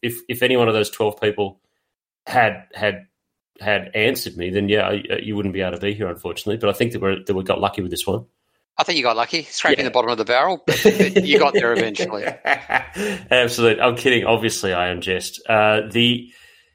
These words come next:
Speaker 1: mate, so, so look, you, you would have just heard that spiel that I made about the bits and pieces in there, even though you've got, do you think that, well, we'll start off with this, and, and we've got, we've got a few things that we just wanted to talk about, and we're gonna try and make it as quick as possible, but uh, because it's,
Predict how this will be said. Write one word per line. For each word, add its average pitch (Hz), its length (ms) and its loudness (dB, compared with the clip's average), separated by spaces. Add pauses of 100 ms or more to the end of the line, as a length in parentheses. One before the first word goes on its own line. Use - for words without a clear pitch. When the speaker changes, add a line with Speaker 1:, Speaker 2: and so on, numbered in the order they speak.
(120)
Speaker 1:
mate, 135 240 2
so, - 180 0
so 147 240 4
look, 139 220 4 (260)
you, 151 160 0
you 139 220 -6
would 151 100 -4
have 135 80 -12
just 123 180 -6
heard 113 140 2
that 104 140 -2
spiel 104 320 -2
that 98 100 -2
I 95 80 -2
made 98 220 -4
about 95 240 -6
the - 80 -18
bits 98 200 -12
and 95 80 -16
pieces 92 360 -8
in 92 80 -10
there, 92 240 -6
even 143 260 0
though 113 80 2
you've 95 240 -4
got, 98 220 0 (600)
do 143 100 -2
you 185 120 0
think 180 260 -6
that, 127 160 0 (200)
well, 139 120 -6
we'll 135 100 -4
start 160 280 4
off 143 120 2
with 117 80 -6
this, 110 200 -2
and, - 100 -6
and 117 260 -2
we've 117 140 -6
got, - 180 -8
we've 143 120 -6
got 165 100 0
a 156 60 0
few 120 120 -10
things 107 220 -4
that 98 60 -6
we 98 80 -6
just 95 160 -8
wanted 98 140 -2
to - 100 -16
talk 95 220 -2
about, 90 220 -6
and 98 80 -2
we're 98 60 0
gonna 120 160 0
try 95 140 0
and 87 80 0
make 85 140 -6
it - 40 -20
as 82 100 -14
quick - 200 -12
as - 80 -20
possible, 82 340 -4
but 113 200 2 (760)
uh, 117 80 2
because 120 360 2
it's, - 320 -6